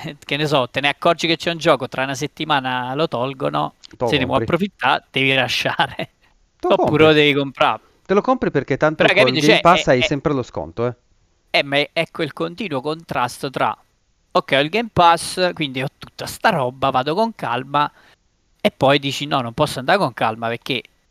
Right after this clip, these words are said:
Speaker 1: effettivamente, cioè, s-, se lo volevo comprare subito, l'avrei già fatto. Se avessi
Speaker 2: Mhm.
Speaker 1: voluto comprarlo subito, l'avrei già fatto. Se lo gioco sul pass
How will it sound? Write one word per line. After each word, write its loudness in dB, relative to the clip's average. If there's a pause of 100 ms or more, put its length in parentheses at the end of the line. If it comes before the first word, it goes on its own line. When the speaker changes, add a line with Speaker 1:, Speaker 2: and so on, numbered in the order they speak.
Speaker 1:
effettivamente, -2 (100)
cioè, -2
s-, -14
se 0
lo 8
volevo 8
comprare 0
subito, -6
l'avrei -6
già -14
fatto. -20
Se -4
avessi -2
Speaker 2:
Mhm. -4
Speaker 1:
voluto -2
comprarlo -2
subito, -8 (540)
l'avrei 0
già -4
fatto. -8 (540)
Se 0
lo 4
gioco 4
sul 0
pass 0